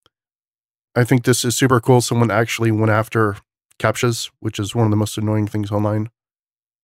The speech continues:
And, uh, I think if Cloudflare is trying to get us to forget kiwi farms, this is kind of working. Now do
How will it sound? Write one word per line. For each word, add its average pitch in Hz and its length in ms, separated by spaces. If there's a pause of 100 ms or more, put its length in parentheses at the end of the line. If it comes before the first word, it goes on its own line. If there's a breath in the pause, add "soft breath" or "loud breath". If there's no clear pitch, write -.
(180)
And, 113 200
uh, 101 240 (300)
I 127 60
think 151 160
if 147 120
Cloudflare 131 440
is 110 80
trying 127 260
to 113 60
get 117 160
us 113 140
to 92 100
forget - 340
kiwi 123 260
farms, 98 420
this - 180
is 101 220
kind 123 240
of 113 60
working. 110 300 (920)
Now 127 120
do 165 200